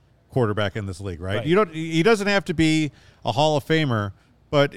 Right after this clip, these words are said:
Speaker 1: to get to Dak Prescott level, that's how much money he could make. That's, that's what's at stake for him. Luke Getsy has his head coaching career at stake right now.
Speaker 2: Sure.
Speaker 1: And that's what, ten, twenty, thirty, untold millions, depending on how, how he performs, right?
Speaker 2: Yeah.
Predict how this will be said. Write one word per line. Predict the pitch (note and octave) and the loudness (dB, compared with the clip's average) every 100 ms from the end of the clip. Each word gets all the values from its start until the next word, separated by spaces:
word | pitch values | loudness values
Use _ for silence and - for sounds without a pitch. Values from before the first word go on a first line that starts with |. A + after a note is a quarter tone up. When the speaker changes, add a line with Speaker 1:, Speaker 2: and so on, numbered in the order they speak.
| D#3 D#3+ | -16 -12
Speaker 1:
to | - | -2
get | F3 - | -2 0
to | D3+ | 2
Dak | D#3+ - | 0 2
Prescott | F3+ E3+ C3+ A2 | -2 0 -2 0
level, | G#2+ G#2+ | 0 0
that's | C#3 D#3+ | 0 0
how | F3 E3 | 0 0
much | C#3+ - | -2 -2
money | C3 B2+ | -4 -2
he | A2+ | -4
could | A2 A#2+ G#2+ | -4 -6 -4
make. | A2 E2+ | -6 -4
That's, | C3 D3+ - | -2 -4 -4
that's | C#3+ F#3 D#3 | -4 -4 -2
what's | D#3 D3 | -2 -2
at | D3 B2 | -4 -4
stake | - C3 | -4 -6
for | - | -6
him. | F#2+ E2 _ _ _ - | -10 -10 _ _ _ -6
Luke | B2+ C#3+ | -4 -2
Getsy | D3+ F3 - B2 F#2 - _ _ C3 | -2 -2 -2 -4 -4 -10 _ _ -6
has | A2+ | -4
his | D3 D#3+ | -2 -2
head | D#3+ | -4
coaching | - G3+ A3 F#3+ | 0 -2 -2 -6
career | - A2 F#2+ | -4 -4 -4
at | F2 | -8
stake | - G2 | -8 -8
right | G2 F2+ F2+ | -8 -10 -10
now. | E2+ | -12
Speaker 2:
Sure. | D#2+ D3 | -8 -8
Speaker 1:
And | A#2 B2+ | -4 -4
that's | C#3+ B2+ | -4 -2
what, | G#2+ G2+ - | -4 -4 -6
ten, | C3+ C#3+ | -4 -4
twenty, | - C#3 C#3 C3 | -6 -6 -6 -4
thirty, | D3 C#3 C#3 - _ - | -2 -2 -4 -10 _ -6
untold | D#3+ D3+ F3 D#3 | -6 -2 -2 -2
millions, | D#3+ F#3+ C3 A#2 - _ - | -4 -2 -4 -6 -10 _ -12
depending | - D3 C#3 | -6 -4 0
on | B2+ | 0
how, | A#2+ B2 A2+ | 0 0 -6
how | A2+ B2 A#2+ | -2 0 0
he | A2+ A2+ F#2+ - | -2 -8 -12 -14
performs, | B2 - B2+ F2+ F#2 | -14 -8 -8 -8 -8
right? | G2 | -6
Speaker 2:
Yeah. | A#2 | -6